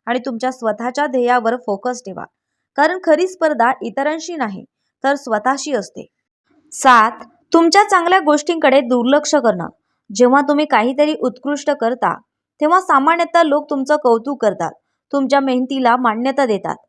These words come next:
पण हे लोक मात्र तुमच्या चांगल्या गोष्टींकडे जाणीवपूर्वक दुर्लक्ष करतात. त्यांना तुमचं यश, तुमची प्रगती आणि तुमचं कौशल्य दिसतच नाही किंवा दिसलं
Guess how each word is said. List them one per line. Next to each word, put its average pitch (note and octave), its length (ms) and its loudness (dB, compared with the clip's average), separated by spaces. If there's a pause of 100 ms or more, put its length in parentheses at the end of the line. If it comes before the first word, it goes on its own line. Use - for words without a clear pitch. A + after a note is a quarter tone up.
(380)
पण E4+ 140 2
हे F4 180 0
लोक F4 220 0
मात्र D4 280 0
तुमच्या C4+ 460 -2
चांगल्या C4 400 -2
गोष्टींकडे B3 580 0
जाणीवपूर्वक C#4 680 -2
दुर्लक्ष B3 500 -2
करतात. F3+ 400 -6 (520)
त्यांना E4+ 200 0
तुमचं F#4 300 -6
यश, D4+ 420 0
तुमची C4 240 -6
प्रगती A#3 600 -2 (280)
आणि D4+ 200 0
तुमचं D#4 240 -4
कौशल्य D4 600 2
दिसतच A#3+ 600 -4
नाही F3+ 220 -8 (500)
किंवा D4 200 2
दिसलं C4+ 400 -2